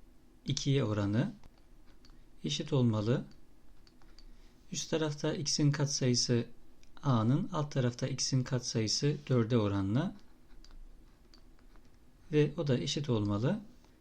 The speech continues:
Sabit sayı olarak ifade edebileceğimiz dört ile b'nin oranına. İki ifadede burada yazdığımız gibi aynı dereceli terimlerin katsayıları arasında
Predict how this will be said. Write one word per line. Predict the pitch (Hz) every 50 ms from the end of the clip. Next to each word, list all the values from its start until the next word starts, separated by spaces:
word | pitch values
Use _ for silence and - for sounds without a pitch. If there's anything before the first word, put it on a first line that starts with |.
| - -
Sabit | - - - 180 170 156 151 147
sayı | 147 - - 131 123 120
olarak | 113 110 113 110 120 120 147
ifade | 147 - 147 123 113 117 135
edebileceğimiz | 135 123 123 113 110 107 113 107 104 110 107 107 131 165 185 - - - - - - - - - - - - -
dört | - 175 156 123 117 113
ile | 120 110 120 143 180 240 - - - - - - - - - - - - -
b'nin | 147 127 117 110 139 170 202
oranına. | 247 170 127 113 107 101 98 98 98 98 - - - - - - - - - - - - - - - - - - - - - - - - - - - - - - - - - _ _ _ _ - - - -
İki | 156 147 - 196 175
ifadede | 156 147 - 156 143 143 127 135 135 117 139 135 135 151 - - - - - - - - - - -
burada | 165 160 147 156
yazdığımız | 147 147 147 151 147 143 135 143 151 151 160 156 143
gibi | 120 120 107 107 131 208 - - - - - - - - - -
aynı | 165 160 170 170 170 160 143
dereceli | 135 139 147 143 127 135 139 151 160
terimlerin | - - 143 127 135 131 127 123 120 117 110 113
katsayıları | 117 - - 160 147 - - - 127 120 117 120 123 -
arasında | 127 131 127 117 - - 123 110 104 110 107 -